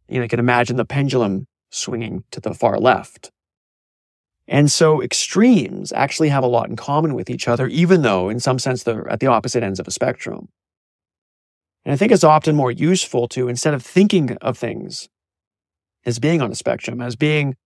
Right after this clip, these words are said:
very similar to each other when they are the extreme. And, and you can imagine there are other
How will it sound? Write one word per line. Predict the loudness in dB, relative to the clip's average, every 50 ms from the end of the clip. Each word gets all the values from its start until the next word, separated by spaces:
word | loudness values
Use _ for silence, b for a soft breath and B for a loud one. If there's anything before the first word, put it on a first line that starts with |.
| _ _ _ _ _ _ _ _ _ _ _ _ _ _ _ _ _ _ _ _ _ _ _ _ _ _ _ _ _ _ _ _ _ _ _ _ _ _ _ _ _ _ _ _ -20 _ -10 -8
very | -6 0 2 2 4 4 4 2
similar | 0 0 -2 0 0 2 0
to | 0 0 -2
each | -2 0 0
other | 0 0 0 0
when | -2 -2 -2 -2
they | -2 -2
are | 0 0 0 0
the | -2 -4 -4 -6
extreme. | -6 -8 -10 -10 -8 -8 -8 -6 -8 -10 -10
And, | -8 -8 -6
and | -4 -2 -2 0
you | 0 2
can | 2 2 0 2
imagine | 0 0 0 0 0 0 0 0
there | 0 0
are | 0 0
other | 0 0 0 -2 -4 -6